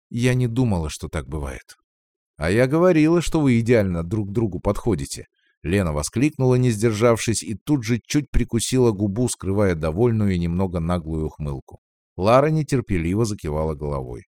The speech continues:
«Да, да, помню, Дима обещал в благодарность тебе прислать цветы». «За что?» Лена засмеялась. «Ты всё равно меня не слушала». Подхватив палочками кусочек ролла, Лара фыркнула и проговорила якобы раздражённо.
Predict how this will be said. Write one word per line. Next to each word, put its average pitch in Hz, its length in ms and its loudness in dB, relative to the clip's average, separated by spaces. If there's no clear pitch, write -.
«Да, 170 360 2
да, 151 460 2
помню, 107 460 2
Дима 131 440 -2
обещал 127 460 0
в 107 40 -4
благодарность 104 720 0
тебе 101 220 0
прислать 92 420 -2
цветы». 78 400 -8
«За 65 200 -10
что?» 117 500 -2
Лена 104 320 0
засмеялась. 85 800 -4
«Ты 113 160 2
всё 117 180 0
равно 139 260 6
меня 101 220 2
не 110 100 0
слушала». 82 460 -4
Подхватив 147 500 -2
палочками 135 500 0
кусочек - 580 -2
ролла, 135 380 4
Лара 87 320 -2
фыркнула 143 640 -2
и 143 200 -6
проговорила 107 600 2
якобы 92 380 0
раздражённо. 73 680 -6